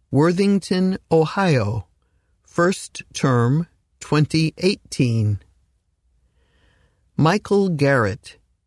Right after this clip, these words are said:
Missouri City, Texas, final term, twenty sixteen. George Holliday, Philadelphia, Pennsylvania, final term, twenty eighteen.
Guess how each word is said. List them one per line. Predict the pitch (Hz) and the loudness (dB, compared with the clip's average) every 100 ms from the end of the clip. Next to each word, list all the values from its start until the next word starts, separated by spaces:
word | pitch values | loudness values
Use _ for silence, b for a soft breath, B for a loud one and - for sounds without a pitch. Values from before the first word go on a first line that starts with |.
| _ | _
Missouri | 147 147 135 156 196 214 208 | 2 2 2 2 2 2 -2
City, | - - 160 - 165 | -4 -2 0 0 -2
Texas, | 160 - 214 - - 104 101 - - _ _ _ _ _ | -4 -6 -6 -6 -4 -4 -4 -10 -16 _ _ _ _ _
final | _ - 151 170 190 190 | _ 0 2 2 0 -4
term, | - 139 127 123 147 165 _ _ - | -4 0 0 2 0 -2 _ _ -8
twenty | - 147 - 165 | -2 0 0 -2
sixteen. | - 131 - - - 185 127 101 101 - _ _ _ _ _ _ _ _ _ _ _ _ _ _ _ - | -2 -6 -6 -8 -2 0 0 -2 -4 -8 _ _ _ _ _ _ _ _ _ _ _ _ _ _ _ -2
George | 143 143 156 165 - | 2 2 0 -4 -10
Holliday, | - 208 220 185 135 117 107 104 - _ _ _ | -6 -2 0 0 0 0 0 -4 -8 _ _ _
Philadelphia, | - 165 147 139 143 156 - 190 196 202 - - | -2 0 2 2 0 0 -2 -2 -2 -2 -8 -4
Pennsylvania, | 160 156 - 175 151 123 117 117 160 - _ _ _ _ _ | -2 0 0 0 2 2 2 0 -2 -8 _ _ _ _ _
final | - 143 151 175 190 | -4 0 2 0 -2
term, | 180 - 135 123 123 156 165 _ - | -6 -2 0 2 2 0 -4 _ -20
twenty | - 143 - 151 156 | -2 -2 2 0 0
eighteen. | 185 202 - - 135 120 107 104 | -2 -4 -4 -4 -2 0 0 -2